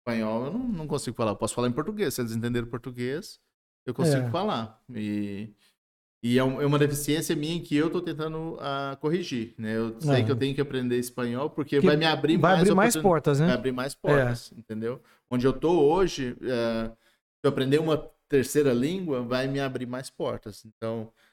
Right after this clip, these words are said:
Speaker 1: ah, você tem que avaliar bem, bem isso pra fazer esse crescimento. Mas acho que é
Speaker 2: Pois é, então fechou esse setor, voltando aí você foi pra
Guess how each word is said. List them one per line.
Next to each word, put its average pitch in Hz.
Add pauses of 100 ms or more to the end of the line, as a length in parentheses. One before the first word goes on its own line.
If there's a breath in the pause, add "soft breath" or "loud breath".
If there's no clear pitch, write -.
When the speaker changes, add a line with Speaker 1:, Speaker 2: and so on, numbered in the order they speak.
(260)
Speaker 1:
ah, 110
você 113
tem 127
que 143
avaliar 123
bem, 113
bem 104
isso 104
pra 104
fazer 104
esse 101
crescimento. 101 (440)
Mas 113
acho 131
que 175
é 175
Speaker 2:
Pois 208
é, 180
então 220
fechou 214
esse 208
setor, 208
voltando 180
aí 202
você 190
foi 196
pra 196